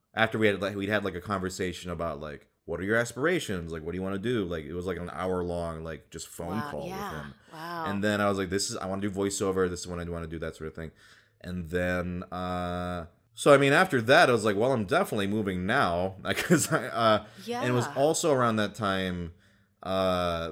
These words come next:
Speaker 1: that, uh, I booked, uh, O K K O, which is the Cartoon Network thing. And I
Speaker 2: Right,
Speaker 1: had,
Speaker 2: yeah,
Speaker 1: I
Speaker 2: yeah,
Speaker 1: flew,
Speaker 2: yeah.
Speaker 1: I flew out for that.
Speaker 2: Oh
Speaker 1: I
Speaker 2: my
Speaker 1: flew,
Speaker 2: goodness.
Speaker 1: I flew to L A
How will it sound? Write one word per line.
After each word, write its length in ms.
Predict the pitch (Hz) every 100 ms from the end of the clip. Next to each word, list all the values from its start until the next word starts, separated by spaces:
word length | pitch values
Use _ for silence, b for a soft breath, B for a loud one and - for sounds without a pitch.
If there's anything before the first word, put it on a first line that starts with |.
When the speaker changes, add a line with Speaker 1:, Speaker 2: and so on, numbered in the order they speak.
| 82 95
Speaker 1:
that, 420 | 90 87 85 -
uh, 240 | 90 90 -
I 100 | 92
booked, 500 | 80 92 87 - - -
uh, 420 | 92 87 82 82 - _
O 100 | 104
K 180 | 104 95
K 300 | - 90 101
O, 180 | 123 78
which 180 | 80 85
is 200 | 73 67
the 120 | 87
Cartoon 320 | 101 87 87
Network 320 | 92 85 85
thing. 160 | 90 185
And 100 | 214
I 40 |
Speaker 2:
Right, 0 |
Speaker 1:
had, 180 | 240 101
Speaker 2:
yeah, 80 | 175
Speaker 1:
I 120 | 127
Speaker 2:
yeah, 80 | 190 196
Speaker 1:
flew, 180 | 170
Speaker 2:
yeah. 40 | 156
Speaker 1:
I 160 | 139
flew 420 | 139 - 143 170 -
out 260 | 98 123 -
for 180 | 101 76
that. 360 | 80 53 - b b -
Speaker 2:
Oh 60 |
Speaker 1:
I 80 | 110
Speaker 2:
my 120 | 160
Speaker 1:
flew, 80 | 139
Speaker 2:
goodness. 460 | 120 135 139 139 151
Speaker 1:
I 140 | 113
flew 460 | 110 - 117 135 156
to 180 | 143 104
L 220 | 104 95
A 360 | 90 87 82